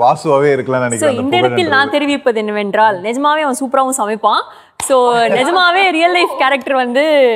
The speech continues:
Speaker 2: அவனுக்கு அமைஞ்சிருச்சு அப்படின்னு தான் சொல்லணும். So, அருவி என் புகழ், நிறைய சூப்பரான விஷயம் அருவி பத்தி ஷேர் பண்ணிக்கிட்டீங்க. But எங்க செட்டுக்கு வந்து நீங்க என்டர்டெயின் பண்ணாம போனா எங்களுக்கு மனசு கஷ்டமா இருக்கும். So, உங்களை என்டர்டெயின் பண்ண நாங்க ஒரு கேம் வச்சிருக்கோம்.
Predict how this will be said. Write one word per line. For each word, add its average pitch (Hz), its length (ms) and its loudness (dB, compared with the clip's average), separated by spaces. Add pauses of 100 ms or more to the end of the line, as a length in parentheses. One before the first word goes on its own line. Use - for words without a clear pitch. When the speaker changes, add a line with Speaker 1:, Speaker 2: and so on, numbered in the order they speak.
(280)
Speaker 2:
அவனுக்கு 214 320 -2
அமைஞ்சிருச்சு 226 540 -2 (520)
அப்படின்னு 214 320 -2
தான் 220 120 -4
சொல்லணும். 208 400 -4 (260)
So, 254 580 0
அருவி 403 420 2
என் 254 180 -4
புகழ், 254 460 -2
நிறைய 254 280 -4 (100)
சூப்பரான 330 460 -2
விஷயம் 262 300 -4
அருவி 247 280 -4
பத்தி 240 320 -10
ஷேர் 214 220 -4
பண்ணிக்கிட்டீங்க. 185 420 -12 (440)
But 285 320 0
எங்க 370 300 2
செட்டுக்கு 415 360 0
வந்து 311 200 -2
நீங்க 277 280 -2
என்டர்டெயின் 302 380 -4
பண்ணாம 233 260 0
போனா 220 320 -2
எங்களுக்கு 240 360 -4
மனசு 220 260 -4
கஷ்டமா 185 340 -6
இருக்கும். 170 240 -12
So, 339 160 -4
உங்களை 330 260 -2
என்டர்டெயின் 370 360 -2
பண்ண 269 160 -2
நாங்க 311 220 -2
ஒரு 196 100 0
கேம் 233 260 -2
வச்சிருக்கோம். 185 420 -8